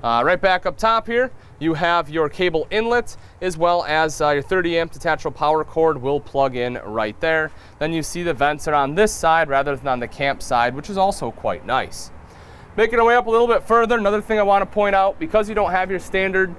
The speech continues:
uh, steel square tubular bumper, you have the aluminum one. Instead, what they do is they give you this guy right here, and that is where your sewer hose will store.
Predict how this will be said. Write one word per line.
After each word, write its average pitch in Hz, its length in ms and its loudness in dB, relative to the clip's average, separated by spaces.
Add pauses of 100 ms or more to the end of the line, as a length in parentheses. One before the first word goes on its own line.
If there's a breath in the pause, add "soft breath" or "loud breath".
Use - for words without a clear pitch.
(200 loud breath)
uh, 143 180 4
steel 202 460 0
square 185 400 0
tubular 180 480 -4
bumper, 180 380 2
you 160 100 0
have 170 240 0
the 165 60 0
aluminum 175 420 0
one. 170 260 2 (320 loud breath)
Instead, 202 300 2
what 196 100 -2
they 190 120 0
do 196 200 -2
is 190 100 -2
they 180 120 -6
give 175 160 -4
you 185 100 -6
this 170 220 -6
guy 170 240 0
right 160 260 2
here, 156 300 -4
and 151 180 -6
that 143 160 2
is 147 140 -6
where 131 160 2
your 131 160 2
sewer 135 360 -2
hose 120 400 -2
will 98 240 -6
store. 110 540 -2